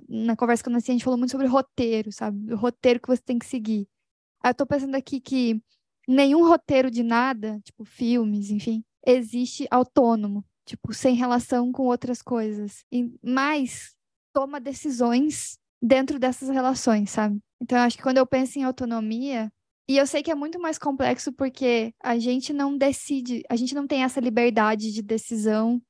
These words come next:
tão pura, assim, que, que é vendido até pelo próprio neoliberalismo mesmo, né? Tipo, "Ah, você decide, você faz sua vida, et cetera."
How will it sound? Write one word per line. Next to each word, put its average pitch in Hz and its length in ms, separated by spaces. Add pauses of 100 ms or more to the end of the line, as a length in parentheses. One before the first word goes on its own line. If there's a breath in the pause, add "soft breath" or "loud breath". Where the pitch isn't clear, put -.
(120)
tão 247 180
pura, 247 520
assim, 220 560 (920)
que, 226 360
que 220 640 (360)
é 233 360
vendido 233 640
até 214 280
pelo 226 260
próprio 233 520
neoliberalismo 240 1000
mesmo, 214 380
né? 220 200 (360)
Tipo, - 320
"Ah, 240 140
você 220 180
decide, 247 440
você 220 260
faz 226 200
sua 240 120
vida, 214 380
et 214 160
cetera." 208 380